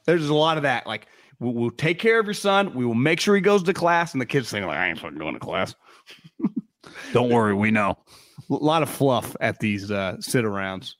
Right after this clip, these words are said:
Speaker 1: you know. I mean, is Whittingham thinking in the back of his head, like, "How long do I gotta keep playing this card game?"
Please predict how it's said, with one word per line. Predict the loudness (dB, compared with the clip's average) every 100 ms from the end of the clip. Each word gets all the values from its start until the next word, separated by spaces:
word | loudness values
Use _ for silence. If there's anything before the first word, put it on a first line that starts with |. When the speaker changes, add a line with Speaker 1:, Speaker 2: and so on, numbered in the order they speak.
| _ -10
Speaker 1:
you | -8
know. | -8 -12 _ -2
I | 2
mean, |
is | 2
Whittingham | 4 4 4 2
thinking | 0 -2
in |
the | -2
back | -4
of | -4
his | -4
head, | -4
like, | -4
"How | -4 -2
long | 0 0
do | 2
I | 0
gotta | -2
keep | -4 -6
playing | -4 -6
this | -4
card | -4 -4
game?" | -4 -6